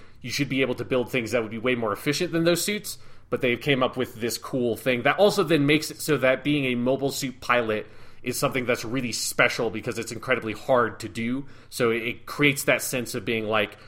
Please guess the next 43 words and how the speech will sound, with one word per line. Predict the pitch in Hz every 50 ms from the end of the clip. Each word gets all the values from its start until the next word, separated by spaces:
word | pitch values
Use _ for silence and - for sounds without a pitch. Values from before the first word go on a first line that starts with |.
| - -
you | - 131 117
know, | 107 98 104
a | 104 110 107
fighter | 104 - - 131 123 120 113
pilot | 110 - - 113 113 107 104 107 - 117
in | 120 110 107
World | 120 117 101
War | 101 107 107
One | 98 92 101 113 110 107 101 107
or | 107 113 110
whatever, | 104 104 101 101 98 98 95
where | 92 95 98
it's | 98 -
like, | - 107 101 95 - - - - - - -
the | - 113
technology | - 123 107 - 131 131 139 139 - 131 127
is | 120 104
kind | - - 127 120
of | 107 95
shit. | - - - - 143 131 127 - - - - -
It's | - 110 - 120
extremely | - - - - 143 143 139 135 123
dangerous. | 98 87 - 127 127 131 123 107 123 123 113 - -
You | 113 107
have | 135 127
to | - 117
be | 123 107
incredibly | 104 - - - - 156 151 147 143 123 120 110
skilled | 92 - - - - 120 120 123 127 135 143 - - - - -
to | - 180
be | 151 123
able | 123 113 113
to | - -
do | 98 - 110 110 113
this, | 117 135 147 - - - - -
um, | 120 107 104 107
at | 104 104 110 - - -
all | 110 110 120 135 139 127
and | 110 110
just | - 113 - 120
not | 117 113 113 - -
die | 123 101 107 117
immediately. | 113 104 95 92 98 98 107 107 123 135 151 147 165 175 170 170